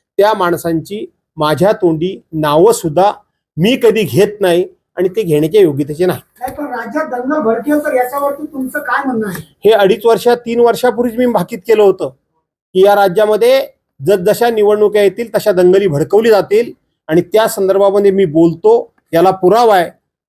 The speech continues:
Speaker 1: ज्या ग्वागर विधानसभा मतदारसंघातून आमदार म्हणून मी निवडून येतो, त्या ग्वागर विधानसभा मतदारसंघामध्ये भारतीय जनता पार्टीच्या लोकांनी पोलीस स्टेशनवर माझ्यावर विरोधात तक्रार केलेली आहे.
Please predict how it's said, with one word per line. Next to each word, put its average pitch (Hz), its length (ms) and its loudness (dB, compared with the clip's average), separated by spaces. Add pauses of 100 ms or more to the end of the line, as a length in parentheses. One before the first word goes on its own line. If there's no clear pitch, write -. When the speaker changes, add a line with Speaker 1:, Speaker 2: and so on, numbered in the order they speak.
(120)
Speaker 1:
ज्या 202 220 2
ग्वागर 214 360 2
विधानसभा 220 640 -2
मतदारसंघातून 190 800 -2
आमदार 175 340 0
म्हणून 185 220 2
मी 185 80 4
निवडून 165 320 4
येतो, 381 440 2 (280)
त्या 214 160 2
ग्वागर 190 400 2
विधानसभा 180 640 0
मतदारसंघामध्ये 160 1000 -2 (340)
भारतीय 196 400 -2
जनता 226 300 0
पार्टीच्या 180 380 0
लोकांनी 170 380 -2
पोलीस 190 300 2
स्टेशनवर 190 460 2
माझ्यावर 175 340 0
विरोधात 170 440 0
तक्रार 160 380 -2
केलेली 147 360 2
आहे. - 160 -8